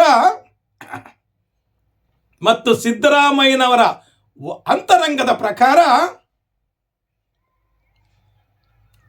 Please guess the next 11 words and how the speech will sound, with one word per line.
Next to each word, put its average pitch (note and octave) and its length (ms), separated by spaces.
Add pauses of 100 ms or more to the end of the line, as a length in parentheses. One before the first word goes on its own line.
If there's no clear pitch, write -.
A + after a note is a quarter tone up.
(180)
ಡಿ C4 220
ಕೆ A3+ 220
ಸುರೇಶ್ - 880
ಸೂಕ್ತ A3 360
ವ್ಯಕ್ತಿ. G3+ 600 (1400)
ಆದ್ರೆ F4 380 (680)
ಡಿ E4 180
ಕೆ F#4+ 220
ಸುರೇಶ್ D4+ 440
ಅವರನ್ನು C4+ 300
ಮಾಡೋದಿಕ್ಕೆ D4+ 680